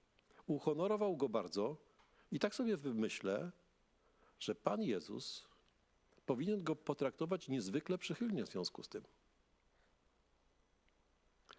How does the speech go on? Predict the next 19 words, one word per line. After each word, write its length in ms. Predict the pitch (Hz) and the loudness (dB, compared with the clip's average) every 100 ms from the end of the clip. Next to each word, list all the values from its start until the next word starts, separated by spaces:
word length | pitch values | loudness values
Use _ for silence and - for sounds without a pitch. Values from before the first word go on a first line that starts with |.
| - | -18
Swoją 260 | - 127 131 | -2 0 2
drogą 320 | 117 120 160 | 0 0 0
to 200 | 156 143 - - _ _ _ _ _ _ - - | 0 -2 -4 -20 _ _ _ _ _ _ -8 -4
ilu 180 | 143 139 | -2 -2
z 60 | 98 | 0
nas 220 | 139 113 | -2 0
zadało 460 | 110 113 139 127 | 0 2 0 0
sobie 480 | 104 - 143 165 135 - | -2 0 0 0 -2 -2
albo 240 | 107 98 | -4 -2
komuś 380 | - 135 151 - | 0 0 0 -2
pytanie 460 | 120 - 120 127 | -4 0 0 0
na 100 | 117 | -2
temat, 360 | 104 113 120 - | 0 0 0 -2
„Co 160 | - 127 | -2 0
mam 200 | 123 98 | 0 0
robić, 320 | 113 113 104 | -2 -2 -2
żeby 180 | 104 95 | -2 -2
być 140 | 98 | -2
zbawiony?” 480 | 95 101 123 95 | 0 0 0 -2